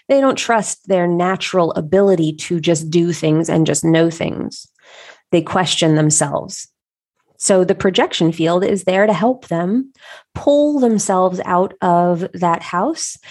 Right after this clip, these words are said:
and actually go and dance on the stage. Now, this could be great. This could be a wonderful thing for that too. Or it could be detrimental. But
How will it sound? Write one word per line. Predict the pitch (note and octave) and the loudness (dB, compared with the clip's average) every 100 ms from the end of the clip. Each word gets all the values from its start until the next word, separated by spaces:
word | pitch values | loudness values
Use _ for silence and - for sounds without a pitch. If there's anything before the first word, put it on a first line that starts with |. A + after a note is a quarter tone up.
| - - | -20 -6
and | G#3 G#3 | 0 2
actually | G3 - G#3+ G3 | 2 0 0 2
go | F#3+ F#3+ A3 | 4 4 2
and | F#3+ F#3+ | 2 2
dance | F3 E3 E3+ E3+ | 2 0 0 0
on | E3+ | 0
the | |
stage. | F#3 - D4 C4 - - - - _ _ _ _ _ _ _ - | -2 -6 -6 -8 -10 -12 -14 -16 _ _ _ _ _ _ _ -2
Now, | F#3+ | 0
this | E3+ - | 2 0
could | F3+ | 0
be | F3 | 0
great. | - C#4 C#4 - _ _ _ _ _ _ _ - - - _ - | 2 0 0 -4 _ _ _ _ _ _ _ -20 -20 -20 _ -2
This | F#3 - | -2 0
could | F#3 | -2
be | F#3 F3 E3 F3+ F3+ | 2 4 4 2 0
a | F#3 | 0
wonderful | E3 F3+ F3+ F3+ F3 D#3+ | 2 4 4 2 0 -4
thing | B3+ E4 | 0 0
for | B3+ | 0
that | E3 - - | -4 -6 -10
too. | - - G#3 G#3 _ _ _ _ _ _ _ _ _ | -8 -6 -6 -10 _ _ _ _ _ _ _ _ _
Or | A3+ | 0
it | A3 | 0
could | G#3+ | 0
be | G3+ | 0
detrimental. | E3+ F3 - D#3 D#3+ - - F#3+ - _ _ _ _ _ _ _ _ - - | 0 0 2 0 0 -4 -6 -8 -14 _ _ _ _ _ _ _ _ -18 -2
But | F#3 F3 | 0 0